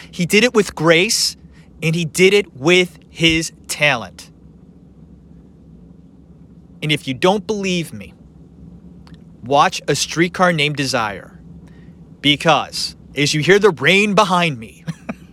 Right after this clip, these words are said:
<laughs> it's not a rain machine, that's rain. Okay. <laughs> If you watch that movie, 'cause we're talking about both the theater production and the movie this week of Streetcar,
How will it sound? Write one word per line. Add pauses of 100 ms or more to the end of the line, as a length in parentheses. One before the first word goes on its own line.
(320)
<laughs>
it's
not
a
rain
machine, (500)
that's
rain. (580)
Okay.
<laughs> (1120)
If
you
watch
that (680)
movie, (320)
'cause
we're
talking
about
both
the
theater (220)
production (400)
and
the
movie
this
week (480)
of
Streetcar,